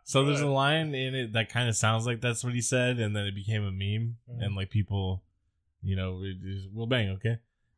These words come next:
Speaker 1: And, and then, uh, they got Matt Mercer, who's the voice of Shepard, to actually say it at, like, some convention, and then they just, like,
Speaker 2: Someone made a mod for the, <laughs> the
Speaker 1: <laughs>
Speaker 2: game.
Speaker 1: I don't know if it's been patched in the game. That'd be pretty cool, but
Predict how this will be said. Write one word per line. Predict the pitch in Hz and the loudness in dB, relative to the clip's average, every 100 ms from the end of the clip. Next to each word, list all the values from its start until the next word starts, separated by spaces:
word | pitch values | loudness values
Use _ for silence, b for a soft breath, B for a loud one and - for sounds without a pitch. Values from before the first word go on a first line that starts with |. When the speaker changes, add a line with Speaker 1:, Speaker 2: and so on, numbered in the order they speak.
| - | -8
Speaker 1:
And, | 95 90 | -6 0
and | 107 107 | 0 2
then, | 104 104 | 0 2
uh, | 101 | 2
they | 98 104 | 2 4
got | 107 107 107 98 | 6 6 6 4
Matt | 101 101 | 2 2
Mercer, | 107 110 - 101 | -2 -4 -2 -2
who's | 104 98 | -2 -4
the | 98 | -6
voice | 98 107 104 | -2 -2 -2
of | 98 | -8
Shepard, | - 92 - 90 90 90 - 95 | -6 -6 -6 -10 -10 -12 -20 -14
to | 95 | -8
actually | 92 - 90 | -6 -8 -12
say | 87 107 98 | -8 -4 -4
it | 92 | -6
at, | 85 | -8
like, | 80 95 | -8 -10
some | - 92 | -8 -6
convention, | 90 92 95 95 - 90 92 - - | -4 0 2 2 2 2 2 -2 -6
and | 98 92 | -6 -4
then | 92 92 85 - 92 - - | -4 -8 -10 -12 -12 -12 -12
they | 98 | -10
just, | 95 98 - | -10 -10 -8
like, | - | -2
Speaker 2:
Someone | 156 135 135 | 0 0 0
made | 117 | 0
a | |
mod | 110 123 123 120 | 0 2 2 0
for | 110 107 | -4 -12
the, | 101 101 - 127 | -10 -10 -10 0
<laughs> | 170 123 113 - | 2 2 -4 -10
the | 123 | 2
Speaker 1:
<laughs> | |
Speaker 2:
game. | 123 - 202 147 139 170 | 10 12 12 12 12 12
Speaker 1:
I | 190 143 | 12 10
don't | 185 | 10
know | 151 | 4
if | |
it's | 123 120 | 2 0
been | 120 | 0
patched | 113 123 110 | 4 4 4
in | 107 | 2
the | 101 | 0
game. | 101 117 101 | 4 4 6
That'd | 113 113 | 4 2
be | |
pretty | 101 98 95 | 0 0 -2
cool, | - 98 95 | -2 -4 -2
but | 87 73 | -4 -6